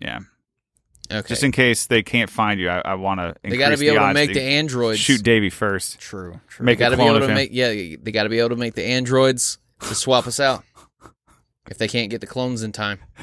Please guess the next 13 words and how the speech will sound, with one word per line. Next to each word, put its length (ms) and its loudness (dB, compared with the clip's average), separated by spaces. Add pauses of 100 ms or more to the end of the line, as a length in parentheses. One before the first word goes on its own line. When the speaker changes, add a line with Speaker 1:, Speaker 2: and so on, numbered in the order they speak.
(100)
Speaker 1:
To 120 -2
make 280 4
the 280 6
C 200 2
C 180 -2
C 220 -4
P 200 0
sanctioned, 640 0
uh, 320 6
<laughs> 60 -20
Burning 360 2
Boots 220 -2
podcast. 1000 -4